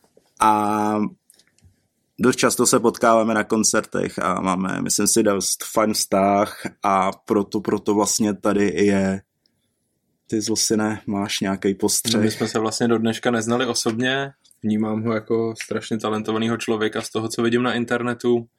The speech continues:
Speaker 2: A když jsem se o něm bavil třeba s Kachnou ze Skywalker a říkal jsem mu, že s ním budem točit, tak mi řekl: „No tak jako ty myšlenkový pochody nebudete stíhat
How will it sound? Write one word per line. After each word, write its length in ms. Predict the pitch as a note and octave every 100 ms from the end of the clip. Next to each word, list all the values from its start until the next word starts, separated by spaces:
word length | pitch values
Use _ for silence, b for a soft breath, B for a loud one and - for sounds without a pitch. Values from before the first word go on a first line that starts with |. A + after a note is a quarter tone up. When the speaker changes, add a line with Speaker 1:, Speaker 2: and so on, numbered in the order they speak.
| B B B B -
Speaker 2:
A 40 |
když 120 | G#2+
jsem 140 | A2+ A2
se 480 | A2+ A2 A2 A2 - _ -
o 80 | G#2+
něm 160 | A2+
bavil 260 | A2 G#2+ G#2+
třeba 200 | - G#2+
s 80 | -
Kachnou 320 | A2 - A2
ze 120 | G#2+
Skywalker 640 | - A2 A2 A2 A2 A2 - b b b b b b b
a 40 | A#2
říkal 220 | A2+ G#2+
jsem 140 | A2+
mu, 80 | A2
že 100 | G#2+
s 80 | -
ním 120 | A#2
budem 180 | A2 A2+
točit, 400 | A2+ G#2+ A2+ A2 -
tak 180 | G#2+ A#2
mi 100 | A2
řekl: 280 | A2 A2 - _
„No 140 | G#2+ F#2+
tak 220 | G#2+ -
jako 180 | A2 A#2
ty 120 | A#2+
myšlenkový 460 | A2+ - A#2 A#2+ A#2
pochody 380 | B2 B2+ A2+
nebudete 500 | A#2 A2+ A#2+ A#2 A#2
stíhat 520 | A#2+ - A#2 A#2+ A#2